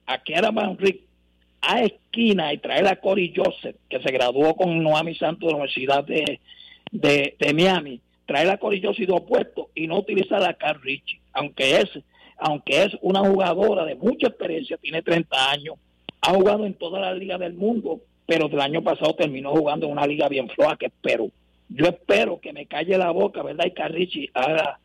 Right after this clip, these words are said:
Richie haga una buena, este, demostración para Mayagüez, porque lo necesita.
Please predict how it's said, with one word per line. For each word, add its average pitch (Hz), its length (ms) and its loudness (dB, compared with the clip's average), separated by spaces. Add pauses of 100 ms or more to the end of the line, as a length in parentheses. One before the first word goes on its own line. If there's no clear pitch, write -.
(220)
Richie 170 400 0
haga 160 320 2
una 160 560 -2
buena, 175 680 0
este, 147 420 -12
demostración 156 680 -6
para 143 260 0
Mayagüez, 143 500 0
porque - 220 -4
lo 139 120 -2
necesita. 135 680 0